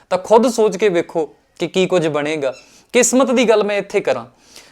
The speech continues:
ਜਦੋਂ ਜ਼ਿੰਦਗੀ ਦੇ ਵਿੱਚ ਅਸੀਂ ਆਪਣੇ ਦਿਮਾਗ ਦੇ ਵਿੱਚ ਬਹੁਤ ਕੁਝ ਵਾਰ-ਵਾਰ ਰਿਪੀਟ ਕੀਤਾ ਹੁੰਦਾ ਏ, ਤਾਂ ਰੱਬ ਉਹ ਰਿਪੀਟ ਕੀਤੀ ਹੋਈ ਗੱਲ ਨੂੰ ਸਾਡੇ ਸਾਹਮਣੇ ਪ੍ਰਗਟ ਕਰ ਦਿੰਦਾ ਏ, ਇਹਨੂੰ ਕਿਸਮਤ ਕਹਿ ਸਕਦੇ ਹਾਂ। ਕਿਉਂਕਿ ਰੱਬ ਇੱਥੇ ਘਾਲਿਆ ਹੋਇਆ,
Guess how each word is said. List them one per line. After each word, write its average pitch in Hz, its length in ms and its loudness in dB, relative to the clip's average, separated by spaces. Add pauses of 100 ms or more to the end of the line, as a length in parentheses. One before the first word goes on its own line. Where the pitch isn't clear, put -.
(120)
ਜਦੋਂ 180 300 4
ਜ਼ਿੰਦਗੀ 202 420 2
ਦੇ 220 120 4
ਵਿੱਚ 180 260 0 (100)
ਅਸੀਂ 208 240 -2
ਆਪਣੇ 196 240 -2
ਦਿਮਾਗ 143 440 0
ਦੇ 156 120 0
ਵਿੱਚ 156 220 -4
ਬਹੁਤ 156 340 0
ਕੁਝ 170 260 -2
ਵਾਰ-ਵਾਰ 139 580 4
ਰਿਪੀਟ 170 400 0
ਕੀਤਾ 165 340 -4
ਹੁੰਦਾ 123 360 -4
ਏ, 120 100 -8 (420)
ਤਾਂ 180 160 4
ਰੱਬ 151 320 4
ਉਹ 202 640 2
ਰਿਪੀਟ 208 440 0
ਕੀਤੀ 208 360 -2
ਹੋਈ 190 180 0
ਗੱਲ 143 260 0
ਨੂੰ 165 120 -6
ਸਾਡੇ 151 300 -4
ਸਾਹਮਣੇ 165 380 -4
ਪ੍ਰਗਟ 156 380 -2
ਕਰ 143 200 -4
ਦਿੰਦਾ 143 300 0
ਏ, 180 120 0
ਇਹਨੂੰ 208 240 2
ਕਿਸਮਤ 160 340 -6
ਕਹਿ 131 180 -2
ਸਕਦੇ 120 400 -8
ਹਾਂ। - 140 -20 (1080)
ਕਿਉਂਕਿ 202 300 4
ਰੱਬ 165 200 6 (160)
ਇੱਥੇ 247 300 2
ਘਾਲਿਆ 139 460 0
ਹੋਇਆ, 123 260 -2